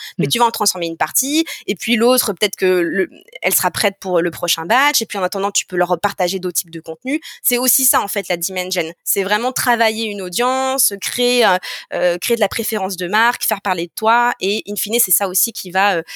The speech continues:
Speaker 1: qui va impacter, euh, ton pipe.
Speaker 2: Trop, trop bien. Écoute, euh, on, on, on a fait un format un petit peu plus long par rapport à d'habitude. J'ai peut-être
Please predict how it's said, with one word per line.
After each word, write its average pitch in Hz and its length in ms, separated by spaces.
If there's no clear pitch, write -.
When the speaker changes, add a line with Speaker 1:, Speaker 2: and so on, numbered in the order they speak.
Speaker 1:
qui - 160
va 196 120
impacter, 202 520
euh, 165 120
ton - 160
pipe. 165 260
Speaker 2:
Trop, 165 160
trop - 180
bien. 156 140
Écoute, 165 360
euh, 135 320
on, 165 180
on, 185 200
on 147 160
a 135 340
fait - 120
un 160 100
format 175 260
un 175 60
petit 170 180
peu 180 120
plus 185 140
long 190 140
par 151 120
rapport 147 240
à 156 60
d'habitude. 165 400
J'ai 180 100
peut-être 180 400